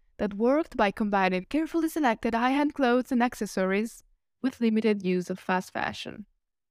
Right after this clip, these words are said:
In good time, fast fashion can be seen as a way to capture a larger share of higher disposable income by increasing the number of garments purchased by consumers. Most importantly,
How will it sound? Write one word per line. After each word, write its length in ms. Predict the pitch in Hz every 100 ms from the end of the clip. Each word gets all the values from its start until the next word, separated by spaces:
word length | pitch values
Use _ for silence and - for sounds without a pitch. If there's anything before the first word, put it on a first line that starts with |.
| _ _ _ _ _ _ _ _
In 180 | - 202
good 200 | 196 196
time, 440 | 247 233 214 214 233 _ _ _
fast 280 | - 285 -
fashion 460 | 302 269 - 254 277
can 220 | - 285
be 80 | 285
seen 240 | 294 226 196
as 100 | 196
a 100 | 190
way 140 | 190
to 100 | -
capture 520 | - 233 - - 101
a 100 | -
larger 400 | - 196 214 226
share 400 | 208 - 190 190
of 140 | - 220
higher 280 | 208 190
disposable 500 | 190 185 185 180 175 -
income 480 | 190 180 - 196 - _ _ _ _
by 180 | - 208
increasing 600 | 202 220 214 269 294 320
the 100 | 302
number 400 | 285 233 190 190
of 160 | 185 -
garments 640 | 220 233 233 - - - -
purchased 480 | 254 247 - 185 -
by 140 | 180
consumers. 760 | - 208 - 202 180 85 - - _ _ _ _ _ _ _ _ _ _ _
Most 260 | - 190 -
importantly, 680 | 190 226 226 190 196 202